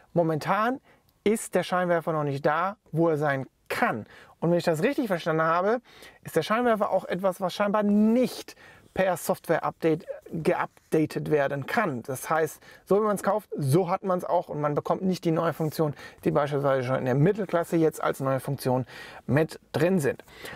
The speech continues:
Ein Thema, was auf jeden Fall mit rein sollte, wenn man sich die lange Version bestellt,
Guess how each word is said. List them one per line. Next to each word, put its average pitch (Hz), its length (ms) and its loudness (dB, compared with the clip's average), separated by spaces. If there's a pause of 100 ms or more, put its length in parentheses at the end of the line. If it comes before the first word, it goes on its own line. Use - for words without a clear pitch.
(260)
Ein 277 300 2
Thema, 220 340 2
was 190 200 -2
auf 165 180 0
jeden 262 540 4
Fall 220 240 0
mit 180 140 0
rein 151 240 2
sollte, 151 480 2 (800)
wenn 139 200 2
man 226 160 2
sich 202 100 0
die 226 100 0
lange 240 260 2
Version 233 340 2
bestellt, 220 360 0